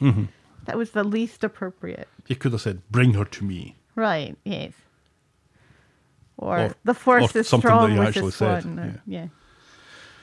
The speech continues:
Speaker 1: Jacob got a job in sales.
Speaker 2: Woohoo! Because he's very good at selling things.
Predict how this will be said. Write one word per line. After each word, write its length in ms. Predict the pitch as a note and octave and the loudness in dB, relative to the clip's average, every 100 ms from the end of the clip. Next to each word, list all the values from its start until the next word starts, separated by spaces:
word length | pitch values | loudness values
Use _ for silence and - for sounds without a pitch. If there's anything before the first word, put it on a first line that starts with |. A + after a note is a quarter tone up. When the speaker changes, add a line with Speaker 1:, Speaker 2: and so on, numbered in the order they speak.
| - - _ - | -20 -20 _ -8
Speaker 1:
Jacob 340 | - D3 D3 B2+ | 2 4 4 0
got 180 | C#3 | 0
a 40 | B2 | 0
job 260 | B2+ C3+ | 4 4
in 80 | B2 | 2
sales. 600 | A2 - D3 B2 A#2+ - - _ _ _ | 0 2 4 4 2 -4 -14 _ _ _
Speaker 2:
Woohoo! 640 | - A#4+ B4+ C5+ B4 F4+ B3 _ _ _ _ _ _ _ - _ _ _ _ - | 2 6 8 8 6 4 -2 _ _ _ _ _ _ _ -20 _ _ _ _ -12
Because 320 | A#3+ C4+ A3 | -4 -2 -2
he's 160 | A#3 A#3+ | -4 -2
very 220 | C4 D#4 | 0 2
good 220 | B3 C#4 | 2 2
at 140 | C4+ | 0
selling 340 | - B3+ D4 A#3 | 2 4 4 2
things. 480 | - F3 E3+ - | 0 -4 -6 -10